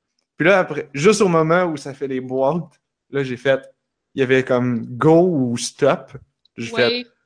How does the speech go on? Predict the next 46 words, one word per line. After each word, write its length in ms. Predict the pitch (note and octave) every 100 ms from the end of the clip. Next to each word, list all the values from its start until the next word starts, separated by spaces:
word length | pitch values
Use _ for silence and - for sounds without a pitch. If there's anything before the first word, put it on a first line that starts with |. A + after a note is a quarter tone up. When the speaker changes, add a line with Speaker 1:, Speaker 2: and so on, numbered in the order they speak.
| _ _ _
Speaker 1:
je 100 | -
vais 40 |
faire, 220 | G#2 A2 -
ah, 160 | A#2+ A2+
je 120 | A#2+
vais 60 | C#3
faire 200 | F#3+ D3
stop. 440 | - D#3+ E3 - B2+
C'était 220 | - C3
juste 200 | F#3 -
pour 120 | D3
y 60 | B2
faire 280 | C3+ A2 -
peur. 280 | G#2+ G#2 B2+ B2+ -
Speaker 2:
<laughs> 800 | - G#4 - F#4 F4+ - F4+ C4+ _ -
Speaker 1:
Et 80 | C3
là, 300 | C#3 C#3 C#3 - _ _ _ _ _ -
là, 380 | C3 C3+ C#3 -
là, 160 | C3 B2+ A2
maintenant, 240 | A#2 A#2
il, 300 | A#2+ A2+ A2
il 280 | A2 A#2 A2+
rembarque. 460 | A2 A2 A2 A#2+ -
Fait 120 | A#2
que 100 | C3+
là, 60 | B2+
j'ai 100 | A#2
juste 260 | B2 B2
fait 240 | B2 A#2 -
comme, 240 | G#2 G#2
Speaker 2:
Ok, 120 | C3+
ça 60 | D3
Speaker 1:
ah, 40 | G3
Speaker 2:
marche 140 | F#3+
Speaker 1:
je 140 | B2 B2
lui 100 | C3+
ai 40 |
Speaker 2:
pas. 80 | C3+
Speaker 1:
averti 460 | C#3+ D3 - - D#3
les 140 | C#3+
deux 240 | C3 C3+ B2+
autres 200 | B2+ B2+
personnes. 520 | B2 - B2 B2+ B2
Puis 180 | _ A2+
je 120 | -
fais, 160 | - -